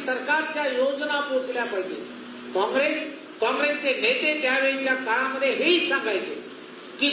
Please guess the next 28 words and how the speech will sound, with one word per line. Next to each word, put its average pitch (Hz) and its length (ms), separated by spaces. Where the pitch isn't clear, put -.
दिल्लीतून 294 500
आलेले 277 400
पैसे, 220 400
दिल्लीतून 269 540
पाठवलेले 254 540
पैसे 240 340
खालीपर्यंत 277 640
जाईपर्यंत 262 580
त्यापैकी 254 480
फक्त 240 280
एक 277 320
रुपयापैकी 254 640
पंधरा 247 440
पैसेच 277 520
शिल्लक 226 360
राहतात 165 880
हे 214 60
ते 214 80
सांगायचे, 180 480
लक्षात 240 480
घ्या. 202 120
परंतु 226 460
त्यावेळेच्या 233 540
काळामध्ये 220 580
हे 196 140
काय 190 340
होत 220 240
होतं 202 360